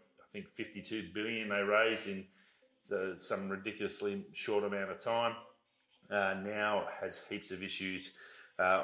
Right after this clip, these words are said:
I did see an interview with their, uh, new C E O who's looking at their, what they're trying to refocus on the heavy industry stuff, the trucks and stuff, and that's what they're all about. So s-, they've still got a long way to go, but, uh, let's hope it's not a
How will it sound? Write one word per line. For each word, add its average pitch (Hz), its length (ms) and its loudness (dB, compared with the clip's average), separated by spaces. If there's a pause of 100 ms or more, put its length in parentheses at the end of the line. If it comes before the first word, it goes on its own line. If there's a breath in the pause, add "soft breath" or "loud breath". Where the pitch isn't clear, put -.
I - 80 2
did 107 160 -6
see 104 160 0
an 101 80 -2
interview 92 420 -6
with 95 140 -6
their, 92 460 -2 (440)
uh, 87 280 -6 (120)
new 104 240 -8
C 98 360 -4
E 98 40 4
O 98 300 4
who's 92 240 -10
looking 95 260 -8
at 87 220 -12
their, 92 160 -2
what 90 180 -6 (100)
they're 90 100 -10
trying 90 240 -2
to 92 40 -4
refocus 92 880 -4
on 90 380 -4 (840 soft breath)
the 98 140 0
heavy 98 400 0
industry 87 380 -8
stuff, 87 340 0
the 95 80 -4
trucks - 460 -2
and 85 100 -12
stuff, - 320 -4
and 87 80 -12
that's - 180 -6
what 90 120 -6
they're 85 260 -4 (160)
all 87 220 -6
about. 82 320 -2
So 90 320 0 (180)
s-, - 160 -4
they've 113 180 0
still 147 200 4
got 143 100 8
a 135 40 10
long 131 140 10
way 127 120 10
to 117 80 6
go, 120 480 8 (100)
but, 110 260 2
uh, 101 260 6 (180)
let's 101 200 -2
hope 98 280 0 (560 soft breath)
it's - 340 -6
not 113 220 2
a 92 180 4